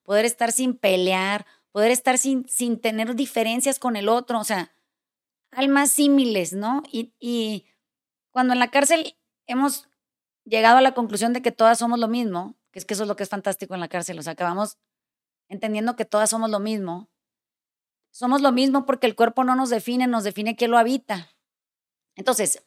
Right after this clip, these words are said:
piensen, no sé cuántas somos ya en el Zoom, pero, o cuántas personas en total, pero ¿ciento cincuenta, cien, cien. Muy bien, ahí vamos.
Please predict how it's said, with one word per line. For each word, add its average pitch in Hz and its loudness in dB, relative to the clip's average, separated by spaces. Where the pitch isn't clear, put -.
piensen, 233 2
no - -8
sé 254 2
cuántas 254 4
somos 247 0
ya 226 2
en 226 -2
el 214 -6
Zoom, 185 -2
pero, 180 2
o 185 -4
cuántas 208 -2
personas 196 -2
en 196 -6
total, 180 0
pero 202 0
¿ciento 247 -2
cincuenta, 214 0
cien, 247 -2
cien. 320 4
Muy 190 -8
bien, 165 -6
ahí 185 -6
vamos. 294 -2